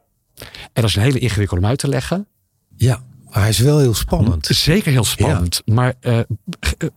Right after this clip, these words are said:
Speaker 1: geld alleen brengt niet meer geluk. Mensen zijn niet alleen maar een homo economicus die zoveel mogelijk winst nastreven. Daar geloof ik gewoon niet in.
Speaker 2: Ja.
Speaker 1: Mensen willen contact. Mensen willen sociaal met elkaar omgaan.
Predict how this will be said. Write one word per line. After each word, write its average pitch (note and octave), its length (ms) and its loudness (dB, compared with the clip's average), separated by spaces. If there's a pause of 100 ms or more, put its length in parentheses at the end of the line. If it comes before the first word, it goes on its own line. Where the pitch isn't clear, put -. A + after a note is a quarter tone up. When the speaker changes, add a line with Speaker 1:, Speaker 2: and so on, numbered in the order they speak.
(200)
Speaker 1:
geld D#3+ 420 0
alleen C3 420 0
brengt B2+ 320 -2
niet C#3 160 -4
meer G2 160 0
geluk. - 400 -6 (400)
Mensen B2 420 0
zijn C3+ 340 2
niet A#2+ 260 0
alleen A2 280 0
maar G#2 100 0
een G2 100 -2
homo A2 200 0
economicus G#2+ 760 -2
die G#2 240 0 (220)
zoveel G#2 360 0
mogelijk F#2+ 260 0
winst G#2+ 240 0
nastreven. F#2+ 500 -2
Daar A2 80 0
geloof C3+ 300 -2
ik - 60 -16
gewoon F#2+ 180 -4
niet F2 140 -8
in. F#2 160 -6
Speaker 2:
Ja. G2+ 220 -2 (220)
Speaker 1:
Mensen C3 300 0
willen B2+ 180 0
contact. - 540 -4 (720)
Mensen B2+ 300 0
willen A#2+ 220 0
sociaal C3 600 0
met A#2+ 160 0
elkaar A2 240 -2
omgaan. G#2+ 500 -2